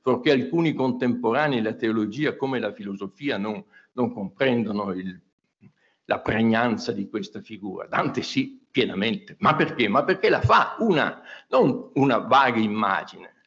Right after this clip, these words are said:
la fa la presenza nell'economia divina di quell'amore di cui ho parlato. Quello significa Maria.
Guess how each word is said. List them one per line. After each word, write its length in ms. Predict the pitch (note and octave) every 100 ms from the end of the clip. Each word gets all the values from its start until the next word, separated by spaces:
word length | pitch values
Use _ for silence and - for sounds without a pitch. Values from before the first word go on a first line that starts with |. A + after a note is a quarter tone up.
| _ _ _
la 120 | F3 E3
fa 160 | F#3
la 180 | D3 B2
presenza 840 | - D#3 D3+ D3+ G3+ E3+ B2 -
nell'economia 920 | C3 D#3 C3+ C#3 C#3 C#3+ C#3 E3 F3
divina 560 | C3 D3 E3+ G#3 G#3+ F#3+
di 260 | A#2+ C#3+ C#3+
quell'amore 680 | F3 E3+ B2+ C3+ F3+ E3
di 100 | A#2+
cui 160 | G2 C#3
ho 100 | A#2+
parlato. 560 | G#2 F#2+ F#2 A2+ - -
Quello 260 | G#3 F3+
significa 520 | - A2 G2 G2+ G2 G2
Maria. 400 | F#2+ F#2+ F#2+